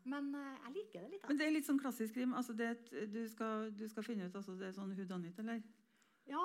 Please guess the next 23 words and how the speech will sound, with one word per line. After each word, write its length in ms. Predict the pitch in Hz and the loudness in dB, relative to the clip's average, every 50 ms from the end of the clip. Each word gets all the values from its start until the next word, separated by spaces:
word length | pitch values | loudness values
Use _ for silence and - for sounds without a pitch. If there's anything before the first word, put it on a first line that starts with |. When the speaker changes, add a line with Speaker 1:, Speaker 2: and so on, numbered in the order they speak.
| 370 339 - | 4 2 0
Speaker 1:
eller 300 | 339 330 339 339 330 311 | -2 -4 -4 -4 -2 0
nå 180 | 302 302 294 311 | 2 2 2 2
er 100 | 320 311 240 | 0 0 -2
det 60 | 214 | -2
jo 100 | 214 226 | -4 -4
sånn, 320 | 220 - 254 247 240 233 226 | -6 -8 -8 -6 -6 -6 -6
han, 360 | 226 226 226 214 226 220 220 | -8 -8 -8 -8 -8 -8 -8
han 160 | 214 220 226 226 | -6 -6 -4 -4
gjorde 220 | 208 170 160 - 185 | -6 -6 -6 -4 -4
ikke 100 | 208 185 | -2 0
Speaker 2:
Eller 120 | 214 214 | 2 4
har 140 | 214 277 403 | 6 6 6
Speaker 1:
likevel. 300 | 392 - - - 226 247 | 6 6 4 4 4 4
Speaker 2:
gjort 80 | 180 - | 8 8
det. 400 | 349 - - 359 - - 330 311 | 8 8 10 8 6 8 8 8
Speaker 1:
<laughs> 80 | 277 269 | 10 10
Ja. 120 | 254 269 | 10 10
Speaker 2:
Mhm, 560 | 214 220 330 330 294 262 240 226 240 254 294 311 320 302 - - | 8 8 6 6 6 6 6 6 6 6 6 6 4 0 0 2
mhm. 320 | 247 240 208 208 226 262 269 | 4 4 6 4 4 2 2
Speaker 1:
Han 100 | 240 240 | 0 0
gjorde 140 | 247 214 175 | -2 -2 -4
ikke 100 | 160 190 | -4 -4
likevel, 380 | 214 220 214 185 175 185 240 294 | -6 -6 -6 -8 -12 -14 -14 -12